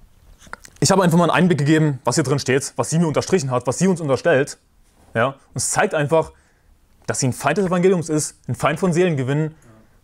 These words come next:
Und Feinde von Seelengewinn, Feinde des Evangeliums, Feinde des Kreuzes sind Müll. Ja. Und wir sollten nicht aufhören, gegen die Feinde des Herrn zu kämpfen. Und warum?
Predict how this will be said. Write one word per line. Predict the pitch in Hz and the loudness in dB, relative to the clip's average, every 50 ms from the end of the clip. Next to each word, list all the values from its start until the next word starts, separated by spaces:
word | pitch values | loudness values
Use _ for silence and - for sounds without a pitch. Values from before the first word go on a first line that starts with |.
| _ | _
Und | - 151 - | -4 -4 -2
Feinde | - 165 170 196 202 | 0 0 2 2 2
von | - 185 175 | 2 0 0
Seelengewinn, | 147 170 185 190 180 165 151 151 170 170 165 | 2 2 2 4 2 2 2 0 0 0 0
Feinde | 156 165 - 165 170 180 | -2 -2 -2 0 0 0
des | 160 - | -2 0
Evangeliums, | 156 156 151 139 147 160 156 - | 0 0 2 2 2 0 0 -2
Feinde | - 156 156 | -2 0 0
des | 156 - - | -2 -2 -2
Kreuzes | - 151 151 151 - 160 139 - | 0 0 0 2 0 -4 -4 -2
sind | - 170 139 | -2 0 0
Müll. | 151 160 175 165 135 110 - - _ _ _ _ - | 2 2 2 2 0 -2 -6 -12 _ _ _ _ -4
Ja. | 123 127 131 131 - _ _ _ _ _ _ _ _ _ _ _ _ _ _ - _ _ - - - - - - - - - - - - - - - - - - - - - - - - - - - - - - - - - - - - - - - - - - - - - - - | -2 -2 -2 -2 -6 _ _ _ _ _ _ _ _ _ _ _ _ _ _ -20 _ _ -20 -20 -20 -20 -20 -20 -12 -8 -6 -6 -6 -6 -10 -16 -20 -20 -20 -20 -20 -20 -20 -20 -20 -20 -20 -20 -20 -20 -20 -20 -20 -20 -20 -20 -20 -20 -20 -20 -20 -20 -20 -20 -20 -20 -20 -6 0
Und | - 160 160 165 - - _ _ - - | 2 2 2 2 -2 -8 _ _ -6 0
wir | 160 143 147 | 2 4 4
sollten | 160 156 151 170 | 6 6 6 6
nicht | 180 202 - - | 6 6 6 4
aufhören, | 180 185 185 - 170 170 175 175 160 - - | 4 4 4 4 4 4 4 2 0 0 0
gegen | - 143 160 180 180 175 160 - | 2 4 4 4 4 2 2 0
die | 131 | -4
Feinde | 120 - - 127 135 151 151 | -2 0 0 2 2 2 2
des | 135 131 - | 0 0 0
Herrn | 147 135 135 | 0 0 0
zu | - 135 | -2 -4
kämpfen. | - 147 139 131 - 151 143 135 - - _ _ _ _ _ | -2 -2 -2 0 0 -2 -2 -4 -6 -12 _ _ _ _ _
Und | - 127 | -2 0
warum? | 117 127 123 143 170 196 214 | 2 4 4 4 4 4 2